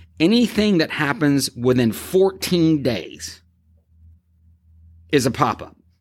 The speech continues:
And I know most people are like, "Fourteen days, that's fucking two weeks, blah, blah, blah." And, you know, pop-up can happen anytime. You know, like, you, you have plenty of time. It's Tuesday. They want it on Saturday. That's plenty of time. No, it's not.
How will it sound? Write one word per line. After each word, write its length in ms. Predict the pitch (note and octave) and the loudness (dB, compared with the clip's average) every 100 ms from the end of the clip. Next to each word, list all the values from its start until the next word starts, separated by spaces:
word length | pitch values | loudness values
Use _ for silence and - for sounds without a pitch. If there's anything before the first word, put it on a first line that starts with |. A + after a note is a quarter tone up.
| _ _ | _ _
And 160 | C3+ C3+ | -2 2
I 80 | E3+ | 4
know 160 | E3+ | 4
most 240 | D3 C#3+ - | 4 2 0
people 180 | C#3 A2+ | 0 0
are 60 | |
like, 180 | G#2 G#2 | -2 -4
"Fourteen 380 | - G3 - A2+ | -6 -4 0 2
days, 260 | D3+ A#2+ | 2 2
that's 200 | G#2 D3 | 0 -2
fucking 300 | - B2 G#2 | -2 -2 -2
two 200 | - G#2+ | -4 -4
weeks, 280 | A2 C3+ - | 0 -2 -2
blah, 180 | - F2+ | -6 -6
blah, 140 | G#2 | -4
blah." 260 | C#3 G3 F#2 - - - - _ | 0 0 -2 -10 -20 -20 -20 _
And, 400 | B2 A#2+ B2+ - | -2 2 2 -2
you 200 | C#3+ C3+ | -6 -2
know, 160 | A2 F#2 | -2 -2
pop-up 400 | - D#3 C#3+ A2 | -4 0 -2 0
can 100 | A#2 | -2
happen 300 | A#2 A2 G#2 | -2 -2 -2
anytime. 500 | G#2 G2+ C#3+ A#2+ A#2+ | -2 -2 -4 -6 -2
You 100 | A#2+ | -2
know, 140 | F#2 | -2
like, 320 | G2+ G2 F2+ | -6 -10 -10
you, 220 | A2+ A#2+ E2+ | -8 -10 -8
you 200 | A#2+ F3+ | 0 0
have 100 | - | 0
plenty 340 | - F3 F#3+ | -2 0 0
of 80 | F#2 | 0
time. 280 | - D#2+ F2+ | -6 -12 -10
It's 120 | F2+ | -10
Tuesday. 680 | - - A#3 C3 F2+ C2 - - - - | -2 2 2 0 -4 -10 -14 -20 -16 0
They 160 | C3 | 2
want 180 | D#3 D3+ | 4 2
it 120 | C#3+ | 2
on 80 | C#3 | 0
Saturday. 500 | - A3 D3+ F2+ E2 | 0 0 -2 -4 -10
That's 200 | - - | -10 -10
plenty 320 | - G3 F3 | -8 -4 -2
of 80 | G2+ | -4
time. 260 | - E2 G#2 | -6 -10 -4
No, 160 | F3+ | -2
it's 160 | B3 - | -2 -4
not. 300 | G#2 A2 | -4 -4